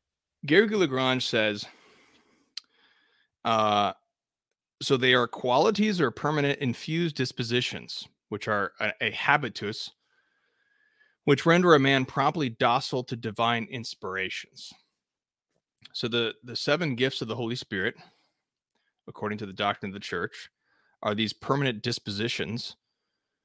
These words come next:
rendering us docile to the movements of divine inspiration. Gary Lagrange continues.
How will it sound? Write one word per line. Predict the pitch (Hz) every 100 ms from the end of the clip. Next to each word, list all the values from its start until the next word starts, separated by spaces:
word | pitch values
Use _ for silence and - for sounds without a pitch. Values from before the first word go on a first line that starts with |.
| _ _
rendering | 110 120 139 147 135 127
us | 110 117 - - - _ _ _ _
docile | 156 139 160 - 117 101 131 - _ _ _ _ _ _ -
to | 131
the | 117
movements | 117 123 127 123 117
of | 113
divine | 98 101 107 101
inspiration. | 101 - 98 110 143 - - _ _ _ _ _ _ _ _ _ _ _
Gary | 127 131 127
Lagrange | 127 120 117 113 -
continues. | 113 170 139 92